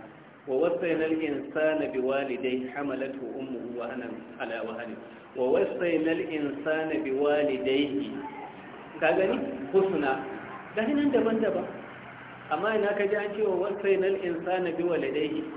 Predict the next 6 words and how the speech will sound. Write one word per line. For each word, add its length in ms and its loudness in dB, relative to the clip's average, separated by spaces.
ko 60 2
بولده 640 8
ko 100 2
بابنه 600 4
ko 80 6
ببنته؟ 600 4